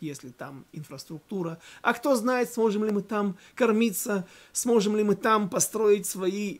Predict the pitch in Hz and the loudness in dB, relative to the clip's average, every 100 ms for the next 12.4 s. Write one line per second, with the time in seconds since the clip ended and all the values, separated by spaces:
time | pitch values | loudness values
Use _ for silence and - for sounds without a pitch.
0 | - 165 160 202 202 208 208 220 175 190 | -8 -4 0 2 2 0 -2 -4 -6 -8
1 | - - 180 - 170 180 - 254 214 170 | -8 -6 -4 -2 -2 -2 -2 0 2 0
2 | - 196 202 170 180 220 226 208 175 190 | -4 -8 -4 -2 4 6 6 6 4 4
3 | 220 208 196 202 185 196 185 208 190 196 | 2 0 0 -2 0 -2 -2 -4 -2 -4
4 | 180 165 208 175 143 _ _ _ _ _ | -6 -6 -4 -4 -8 _ _ _ _ _
5 | _ _ _ _ _ 240 269 359 - - | _ _ _ _ _ -2 0 -2 -4 -2
6 | 220 339 415 285 - _ _ _ _ _ | 2 2 2 -2 -8 _ _ _ _ _
7 | _ _ _ _ _ - 226 302 302 285 | _ _ _ _ _ -4 0 2 4 4
8 | 269 262 202 151 120 117 _ _ _ _ | 6 6 4 -2 -10 -14 _ _ _ _
9 | _ _ - 185 - 262 320 226 185 - | _ _ -8 -2 2 4 4 2 -2 -4
10 | 180 226 190 156 139 - _ _ _ _ | -2 0 0 -2 -10 -16 _ _ _ _
11 | _ _ _ _ _ _ _ _ _ 247 | _ _ _ _ _ _ _ _ _ -2
12 | 320 403 277 160 | 2 4 4 0